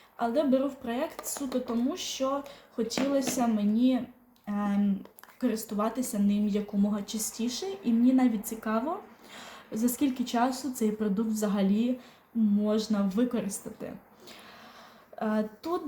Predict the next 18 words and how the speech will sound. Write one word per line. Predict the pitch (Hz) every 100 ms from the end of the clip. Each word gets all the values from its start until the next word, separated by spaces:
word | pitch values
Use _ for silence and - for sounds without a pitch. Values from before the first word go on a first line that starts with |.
| 254 -
достатньо | 254 - 285 294 269 269
рижуватий | 262 254 254 254 247 214 190
відтінок | 214 - 349 392
для | 226 214
мене, | 214 202 196 202
і | 247
проблема | 247 247 247 294
в | 269
тому, | - 330 330
що | - 269
сюди | - 214 254
постійно | 269 254 - 269 330
попадають | - 254 226 208 240 247
від | 220 -
кісточки | 254 - 254 - -
якісь | 220 220 247 -
волоски. | 226 240 226 - - 202 196 - _ _ _ _ - - - - - - - 262
Але | 262